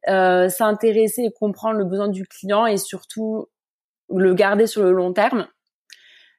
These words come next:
Euh, pour moi, tout ça, c'est la personnalisation, c'est la création de relations sincères. Euh, et la fidélisation, ça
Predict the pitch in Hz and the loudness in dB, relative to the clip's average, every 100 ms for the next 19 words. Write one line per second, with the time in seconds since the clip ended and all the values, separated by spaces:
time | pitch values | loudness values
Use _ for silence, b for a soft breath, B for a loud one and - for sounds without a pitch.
0 | - 196 190 185 185 185 180 185 - _ | -2 2 4 4 4 2 2 -2 -6 _
1 | 170 214 226 254 262 226 220 190 208 220 | -10 -2 0 0 -4 -4 -4 -2 -6 -6
2 | 208 202 196 196 220 233 220 180 - 202 | -8 -4 -4 -6 -12 -10 -6 -6 -6 -8
3 | 196 214 202 180 180 196 190 185 180 190 | -8 -8 -4 -4 -4 -12 -8 -8 -4 -2
4 | 247 - _ _ b b b _ - 190 | -2 -4 _ _ b b b _ -2 2
5 | 180 180 175 175 196 190 196 202 220 208 | 4 6 4 4 4 2 2 -2 0 0
6 | 196 247 233 196 | 0 -8 -4 -4